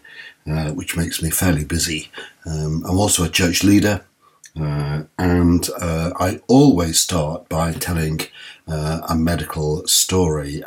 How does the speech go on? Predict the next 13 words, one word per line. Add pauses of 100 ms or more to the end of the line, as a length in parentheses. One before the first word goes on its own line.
as
people
will
know. (380)
Uh,
but
this
one
is
slightly
different
to
previously.